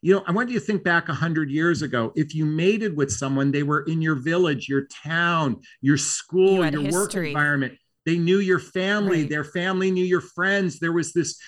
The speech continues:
Speaker 1: there was this safety, emotional safety net that used to be in the past that doesn't exist anymore,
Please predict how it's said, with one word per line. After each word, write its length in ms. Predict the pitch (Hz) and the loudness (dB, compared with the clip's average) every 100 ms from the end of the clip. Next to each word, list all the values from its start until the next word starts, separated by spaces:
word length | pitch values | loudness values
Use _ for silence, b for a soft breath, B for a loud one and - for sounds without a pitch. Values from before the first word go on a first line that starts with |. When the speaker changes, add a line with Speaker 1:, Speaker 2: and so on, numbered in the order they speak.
| - | -6
Speaker 1:
there 140 | 156 175 | 0 2
was 220 | 180 160 | 2 0
this 240 | 165 - b - | -4 -6 b -6
safety, 760 | - - 208 247 - 185 180 165 | -4 2 2 2 -2 -2 -2 0
emotional 580 | 156 170 208 - 185 151 | 2 4 4 2 -2 -2
safety 640 | - 196 226 240 - 165 | 0 0 0 0 -4 -2
net 320 | 139 135 135 - _ _ _ _ - | 0 0 -2 -8 _ _ _ _ -4
that 180 | 175 | -4
used 460 | 160 170 247 262 - | -2 0 2 0 -2
to 80 | 175 | -2
be 160 | 147 156 | 0 0
in 80 | |
the 80 | 151 | -2
past 500 | - - 202 185 - | -6 -2 0 0 -2
that 160 | 175 151 | -4 0
doesn't 320 | 180 170 175 | 0 2 0
exist 560 | 143 123 156 240 - 196 | -2 0 2 2 0 -4
anymore, 580 | 165 147 135 120 90 | 0 2 2 0 -4